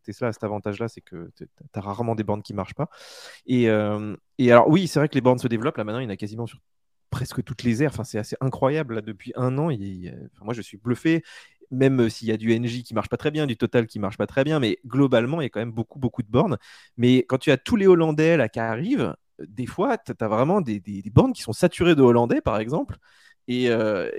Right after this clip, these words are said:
et en fait, ils arrivent vraiment en masse. Je vois sur certaines, euh, par exemple, sur des, des, hum, des bornes qui sont un petit peu à des croisements, à l'arrivée sur Paris, à l'arrivée aux stations d'hiver, et cetera, où là,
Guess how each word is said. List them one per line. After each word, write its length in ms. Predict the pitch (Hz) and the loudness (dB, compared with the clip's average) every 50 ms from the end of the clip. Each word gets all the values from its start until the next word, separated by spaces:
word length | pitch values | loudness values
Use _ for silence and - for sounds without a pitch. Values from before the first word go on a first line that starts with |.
| - _ - | -10 _ -4
et 40 | |
en 60 | 123 120 | -2 0
fait, 200 | - 233 - 156 | 0 -2 -2 0
ils 100 | 131 127 | 0 0
arrivent 140 | 143 147 | 0 2
vraiment 260 | 135 127 131 147 151 135 | 2 2 2 2 2 2
en 60 | 131 | 2
masse. 280 | 151 - 147 - - | 2 0 0 0 -2
Je 120 | 120 117 113 | -2 -2 0
vois 100 | 127 143 | -2 -2
sur 160 | - - - | -4 -6 -8
certaines, 380 | - 123 - - 135 123 117 110 | -8 -8 -6 -6 -6 -4 -4 -4
euh, 100 | 107 92 | -4 -4
par 160 | 90 120 113 | -4 -6 -6
exemple, 160 | 123 143 135 | -6 -6 -8
sur 120 | - 123 | -8 -8
des, 260 | 107 107 104 101 104 98 | -8 -8 -8 -8 -10 -12
des, 300 | 104 104 104 104 101 101 | -12 -12 -12 -12 -12 -14
hum, 280 | 101 98 98 98 92 - - _ | -16 -20 -20 -20 -20 -20 -14 _
des 100 | 113 113 | -10 -4
bornes 240 | 110 135 143 151 147 | 0 0 0 0 0
qui 80 | - | -6
sont 140 | - - 127 | -10 -8 -6
un 80 | 113 110 | -6 -6
petit 120 | - - | -8 -10
peu 140 | - 147 147 | -4 -2 -2
à 60 | 135 | -2
des 100 | 120 117 | -2 -4
croisements, 560 | - - - 151 139 127 131 135 139 143 147 - _ - - - _ _ | -4 0 2 2 2 2 2 0 0 0 0 -2 _ -18 -20 -20 _ _
à 60 | - | -2
l'arrivée 320 | 110 113 120 131 127 131 127 | 2 2 2 2 2 0 -2
sur 160 | - 143 - | -4 -4 -2
Paris, 420 | - 147 139 131 131 131 127 131 - | 0 2 2 2 0 -4 -6 -6 -4
à 80 | 120 113 | -2 0
l'arrivée 240 | 113 120 120 123 127 | 0 0 0 -2 -2
aux 60 | 117 | -2
stations 340 | - - 113 - - 120 117 | -2 -4 -6 -6 -6 -8 -10
d'hiver, 340 | 113 117 120 123 123 127 | -8 -4 -2 -2 0 0
et 60 | 123 110 | -2 -4
cetera, 400 | - 120 - 120 117 143 175 - _ - - _ _ - | -6 -10 -8 -4 -2 -2 -2 -4 _ -18 -20 _ _ -12
où 100 | 131 127 | -4 0
là, 340 | 135 151 175 202 214 - | 2 2 2 2 0 -6